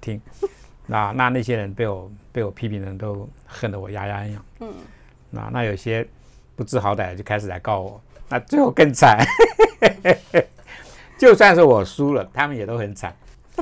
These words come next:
Speaker 1: 可是这件事情我必须讲，啊，三分钟。好，第一个，很多人就反映说，
Speaker 2: 嗯。
Speaker 1: “为什么你会觉得是三分钟？”
Speaker 2: 我也是很纳闷。
Speaker 1: 你大-，对啊，大家不知道。<laughs> 那从你们亲-，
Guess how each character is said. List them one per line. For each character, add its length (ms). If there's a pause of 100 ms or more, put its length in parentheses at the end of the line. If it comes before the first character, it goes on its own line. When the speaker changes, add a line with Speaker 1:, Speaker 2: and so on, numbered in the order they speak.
(240)
Speaker 1:
可 120
是 120
这 160
件 140
事 140
情 180
我 180
必 140
须 200
讲， 220 (680)
啊， 200 (440)
三 280
分 200
钟。 240 (420)
好， 140
第 180
一 40
个， 140 (320)
很 120
多 100
人 80
就 140
反 220
映 100
说， 160 (140)
Speaker 2:
嗯。 140 (120)
Speaker 1:
“为 140
什 140
么 240
你 140
会 180
觉 180
得 120
是 80
三 240
分 140
钟？” 200 (460)
Speaker 2:
我 140
也 60
是 100
很 180
纳 220
闷。 60
Speaker 1:
你 40
大-， 100
对 80
啊， 120
大 160
家 80
不 60
知 80
道。 100 (280)
<laughs> 300
那 120
从 200
你 60
们 160
亲-， 420